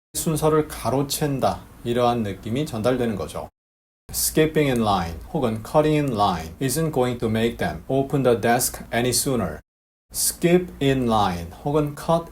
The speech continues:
in line 다 비슷하게 쓸 수 있습니다. 순서가 있는데 제가 기다리고 있습니다. 줄을 서 있습니다. 그런데 그 줄을 건너뛰는 것, 즉 새치기 하는 거죠. 새치기 하는 것은 그들에게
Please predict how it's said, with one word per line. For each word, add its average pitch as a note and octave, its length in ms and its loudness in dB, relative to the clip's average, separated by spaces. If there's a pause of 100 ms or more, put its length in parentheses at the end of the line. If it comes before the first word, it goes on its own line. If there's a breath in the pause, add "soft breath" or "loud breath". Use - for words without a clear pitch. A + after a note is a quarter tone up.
in C3 260 -2
line F2+ 440 0 (220)
다 D3 420 2
비슷하게 C#3 400 0
쓸 D3 160 -2
수 C#3+ 140 0
있습니다. F2 500 -4 (240)
순서가 E3+ 560 2
있는데 G#2 560 2
제가 A#2 320 0
기다리고 A#2+ 460 0
있습니다. G2+ 600 -2 (240)
줄을 C3+ 280 0
서 C#3 200 2
있습니다. F#2 580 -2
그런데 A2+ 500 2
그 A#2 180 -4
줄을 A#2+ 500 -2 (180)
건너뛰는 A#2 680 -2
것, F#2 180 -2
즉 B2 220 -8
새치기 D3+ 500 -2
하는 G2 200 -2
거죠. D#2 380 -2 (180)
새치기 C#3 500 0
하는 B2 220 2
것은 G#2+ 500 -2 (100)
그들에게 G#2+ 640 0